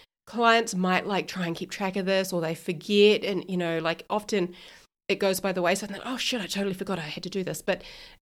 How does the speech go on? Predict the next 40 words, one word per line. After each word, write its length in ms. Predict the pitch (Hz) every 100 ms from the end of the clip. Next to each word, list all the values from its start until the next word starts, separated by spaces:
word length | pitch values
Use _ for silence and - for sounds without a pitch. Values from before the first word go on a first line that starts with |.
| -
as 180 | 254
we 120 | 330 285
get 180 | 247
further 300 | 214 196 208
and 80 | 240
further 240 | 233 196 196
into 200 | 190 190
our 120 | 170
sessions, 540 | - 151 - 302 294
it 120 | -
becomes 380 | 190 202 202 185
very 380 | 175 196 190 208
habitual, 760 | 208 190 180 - 196 214 311 359 - - - -
and 180 | 208 214
they've 160 | 208
started 420 | 208 214 190 196 185
looking 320 | 185 208 208
through 220 | 208 170
it 100 | -
in 140 | 190
their 100 | 180
days 320 | 180 160 160 175
and 120 | 196
weeks, 320 | 294 349 -
and 100 | 196
it 60 | 196
becomes 320 | 202 208 185
very 420 | 175 220 240 220 -
easy 440 | 226 254 226 208
for 200 | 185 185
them 440 | 175 135 - 208 220 _ _ _ _
to 460 | - 185 165 165 185 _ _ _ _ 180
articulate 720 | 175 247 247 220 180 170 -
and 240 | - 180 170
communicate 520 | 190 202 508 - 180
what 160 | 170 -
their 120 | 175
wins 300 | 202 330 330
are 160 | 175
because 340 | 180 208 202